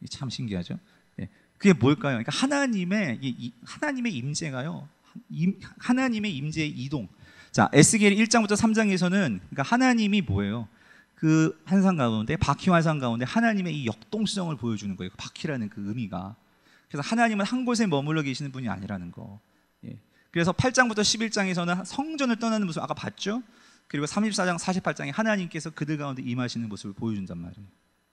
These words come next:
예. 그것들이 에스겔이 그려내는 하나님의 모습들. 자, 아까 봤죠? 예.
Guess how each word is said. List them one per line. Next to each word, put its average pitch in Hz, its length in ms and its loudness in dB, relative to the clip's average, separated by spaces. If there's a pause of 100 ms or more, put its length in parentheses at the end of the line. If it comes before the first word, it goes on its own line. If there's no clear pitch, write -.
(140)
예. - 640 -18
그것들이 151 680 -4
에스겔이 123 400 -2
그려내는 120 400 -2
하나님의 135 380 -2
모습들. 95 440 -8 (640)
자, - 260 -12 (360)
아까 - 160 -10
봤죠? 175 360 -2 (440)
예. 87 160 -6